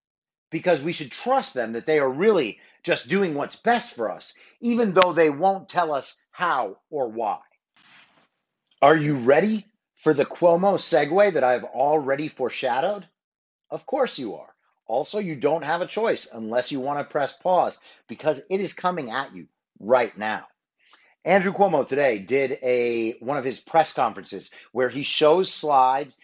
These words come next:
and he talks very slowly and deliberately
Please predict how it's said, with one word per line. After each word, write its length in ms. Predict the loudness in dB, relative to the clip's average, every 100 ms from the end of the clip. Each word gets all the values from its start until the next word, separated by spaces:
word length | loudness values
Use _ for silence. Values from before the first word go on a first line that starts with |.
| _
and 100 | -10
he 120 | -10 -10
talks 400 | -2 -2 -2 -16
very 440 | -4 -2 -2 -6
slowly 760 | -8 -10 -4 -2 0 -2 -6 -6
and 160 | -6
deliberately 760 | -6 -4 -4 -2 -6 -4 -6